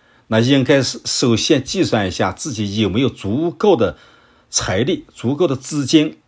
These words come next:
来支付整个工程的花费。这是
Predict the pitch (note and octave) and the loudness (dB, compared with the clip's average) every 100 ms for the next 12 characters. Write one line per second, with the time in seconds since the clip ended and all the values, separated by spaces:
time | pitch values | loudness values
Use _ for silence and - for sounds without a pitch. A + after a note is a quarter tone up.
0 | - A2+ A2 - D3+ C3+ A#2 G3+ - _ | -2 0 0 -2 -2 -2 -2 -4 -4 _
1 | - B2 A2 F3+ - C3+ B2 - - E2 | 0 0 2 -2 -2 -2 -2 -4 -8 -10
2 | - - _ _ _ _ _ _ _ _ | -10 -16 _ _ _ _ _ _ _ _
3 | _ _ _ G3 A#2+ B2 | _ _ _ 0 2 -2